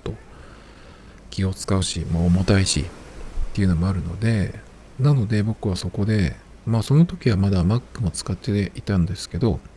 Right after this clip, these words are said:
えー、iPadも持って、普段外に持ち歩くのはiPadという感じにしてましたね。だからブラウザ見たりとか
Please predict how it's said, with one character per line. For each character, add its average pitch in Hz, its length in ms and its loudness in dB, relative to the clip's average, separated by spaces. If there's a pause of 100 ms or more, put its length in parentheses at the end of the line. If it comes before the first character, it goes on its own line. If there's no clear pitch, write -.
(1080)
え 98 100 2
ー、 120 160 2
iPad - 380 0
も 120 180 0 (540)
持 113 120 0
っ - 20 -8
て、 - 280 -4
普 127 140 2
段 131 220 2
外 185 260 2
に 120 100 4
持 104 140 0
ち - 180 -10
歩 233 160 2
く 220 120 -4
の 151 100 4
は 151 120 2
iPad 135 240 -2 (100)
と 92 180 -4 (420)
い 113 40 0
う 107 60 2
感 101 180 0
じ 113 100 -6
に 104 160 -2 (100)
し - 120 -12
て - 80 -2
ま 98 120 0
し - 60 -6
た - 80 -8
ね。 87 100 0
だ 104 80 0
か 98 100 -2
ら 82 60 -2
ブ 92 120 0
ラ 117 120 2
ウ 151 60 2
ザ 151 80 2
見 147 140 2
た - 100 -6
り 98 100 -6
と - 120 -6
か - 240 -10